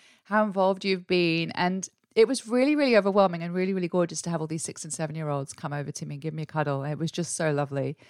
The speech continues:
Um, but the thing that's kind of interesting is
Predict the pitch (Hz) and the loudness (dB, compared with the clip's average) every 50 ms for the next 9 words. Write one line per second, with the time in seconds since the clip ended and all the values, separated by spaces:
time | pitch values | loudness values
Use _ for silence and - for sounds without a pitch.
0 | - _ - - _ _ _ - - 170 175 170 165 160 160 160 160 - - _ | -20 _ -20 -20 _ _ _ 0 4 4 6 6 4 2 -2 -4 -6 -8 -12 _
1 | _ _ _ _ - 202 240 233 233 - 240 - 330 349 392 381 - - 302 226 | _ _ _ _ 0 4 4 4 4 2 0 0 0 0 0 -2 -2 0 0 2
2 | 214 208 226 - 247 - - 220 170 139 120 - - 180 170 160 - | 2 2 0 -2 -4 -2 0 0 0 -2 -2 -4 -2 -2 -2 -4 -6